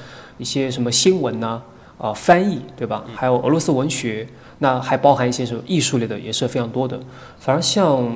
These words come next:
Speaker 1: 当然高科技行业的是非常少的，呃，但是像这个工程、机械类的也非常多。毕竟当年这个苏联，它有这个功底在这边，啊，
Speaker 2: 嗯。
Speaker 1: 是蛮，蛮多的。
Speaker 2: 嗯。
Speaker 1: 我觉得很多中国留学生为什么没有把俄罗斯当做一个留学的热点呢？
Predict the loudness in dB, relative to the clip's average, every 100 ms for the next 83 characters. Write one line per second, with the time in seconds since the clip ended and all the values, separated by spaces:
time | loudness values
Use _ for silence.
0 | 0 2 4 4 6 4 4 4 2 0
1 | -2 0 0 0 -2 -6 -12 -12 -12 0
2 | 2 2 2 4 4 2 -2 -2 0 2
3 | 4 4 2 -2 -6 -6 -6 0 2 4
4 | 4 2 -2 -8 -10 -8 -2 0 0 0
5 | -6 0 2 4 2 -2 -16 -20 2 2
6 | 4 0 0 -2 -2 -2 -2 4 4 2
7 | -2 0 0 2 0 0 0 -2 -4 -6
8 | -8 -10 -14 -20 -16 -10 -6 -2 -2 -4
9 | -4 -4 -2 -2 -4 -10 -10 -4 4 4
10 | 4 4 4 4 4 4 6 6 4 2
11 | 2 2 4 6 8 6 0 0 2 4
12 | 2 0 -10 -4 0 2 2 2 4 4
13 | 4 4 2 -4 0 2 2 2 2 2
14 | 0 0 0 2 2 0 -4 -8